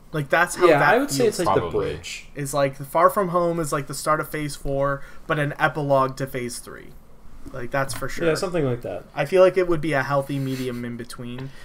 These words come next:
Speaker 1: So you
Speaker 3: I
Speaker 1: could probably, like, cut that movie in half and say that's that with that.
Speaker 3: I have to admit, I had, like, a disassociative moment a few days ago where I saw a poster for Spider-Man Far From Home,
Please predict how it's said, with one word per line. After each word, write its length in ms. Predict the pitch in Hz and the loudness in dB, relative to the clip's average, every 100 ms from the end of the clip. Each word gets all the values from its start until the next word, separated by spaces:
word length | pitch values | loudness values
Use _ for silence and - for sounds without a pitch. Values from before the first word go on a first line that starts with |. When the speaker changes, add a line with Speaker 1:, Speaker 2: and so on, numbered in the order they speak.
| - | -16
Speaker 1:
So 320 | - - 135 120 | -12 -6 -4 -2
you 120 | 131 | 0
Speaker 3:
I 40 | |
Speaker 1:
could 100 | 196 | 2
probably, 240 | 226 208 202 | 4 6 6
like, 180 | 156 - | 2 0
cut 280 | - 143 - - | -2 -4 -6 -6
that 220 | 139 143 | -2 -2
movie 260 | 147 135 127 | -2 -6 -8
in 80 | 123 | -10
half 560 | - 135 120 - - - 127 | -8 -8 -8 -12 -18 -18 -12
and 360 | 131 120 117 | -10 -10 -12
say 240 | - 127 120 | -10 -8 -8
that's 300 | 120 113 - | -10 -10 -12
that 260 | 92 85 - - - | -12 -12 -14 -18 -16
with 160 | - 135 | -14 -12
that. 220 | - - - - - | -12 -16 -20 -18 -8
Speaker 3:
I 80 | |
have 200 | 101 101 | -2 -2
to 120 | - 98 | -4 -8
admit, 320 | 82 85 78 - - - - | -6 -8 -10 -14 -20 -14 -6
I 80 | |
had, 200 | 92 95 | -4 -4
like, 240 | 95 92 - - - | -4 -6 -8 -18 -10
a 80 | 92 | -8
disassociative 840 | 87 90 101 - 87 85 101 90 78 | -6 -8 -8 -4 -6 -6 -6 -6 -6
moment 420 | 82 82 85 78 - - - - - - - | -8 -6 -8 -10 -14 -20 -20 -20 -20 -20 -10
a 100 | 92 | -10
few 180 | - 92 | -8 -4
days 240 | 90 87 | -2 -2
ago 360 | 90 90 85 - | -4 -2 -2 -4
where 140 | 80 | -4
I 80 | 82 | -4
saw 220 | 78 87 | -4 -4
a 40 | 82 | -4
poster 460 | - 82 - 92 | -4 -8 -6 -6
for 560 | 90 - 85 82 78 - - - | -6 -8 -6 -4 -6 -10 -18 -20
Spider-Man 500 | - - 85 87 85 | -16 -6 -4 -4 -6
Far 220 | 85 82 80 | -6 -6 -4
From 160 | 85 | -8
Home, 340 | 82 85 95 | -8 -8 -8